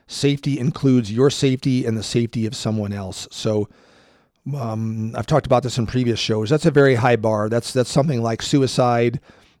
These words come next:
That's like, um, you're threatening to go actually take the life of another individual. If we have specific and actionable information on a crime that can occur and someone is going to get hurt,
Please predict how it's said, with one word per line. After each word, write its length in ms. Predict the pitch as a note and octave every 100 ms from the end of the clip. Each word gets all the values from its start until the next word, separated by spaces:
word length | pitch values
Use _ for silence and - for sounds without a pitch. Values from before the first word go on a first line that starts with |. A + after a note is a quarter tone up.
| -
That's 380 | A#2+ - -
like, 380 | - A2+ A2+ - -
um, 420 | A2 G#2+ G#2 G#2
you're 240 | - A2+ A2+
threatening 460 | - F3+ A#2+ A#2
to 80 | A2+
go 240 | G#2+ G#2+ G#2
actually 440 | G#2+ - G#2+ G#2
take 240 | - A#2
the 80 | -
life 260 | G#2 A2 G#2+
of 100 | G#2
another 300 | G#2+ G#2+ G#2
individual. 720 | G2+ F#2 C3 B2 A#2+ A2+ A2 _ - - _ _ -
If 100 | G2+
we 120 | C3+
have 140 | B2+
specific 480 | - A#2+ - B2 A2+
and 120 | D#3
actionable 420 | A2 G#2+ - G#2+
information 800 | G#2+ A2 G2 G#2 G#2 - G2+ G2 - _ _
on 180 | - A2+
a 60 | G#2+
crime 440 | - A2+ A2 A2+
that 240 | G#2+ G#2 -
can 200 | - A#2+
occur 540 | A2+ - A#2 C3+ D#3 -
and 140 | G#2+
someone 340 | - A#2 A2
is 120 | A2 A2
going 240 | A2+ A2+
to 60 | G#2+
get 160 | G#2
hurt, 340 | G2+ A2 A#2+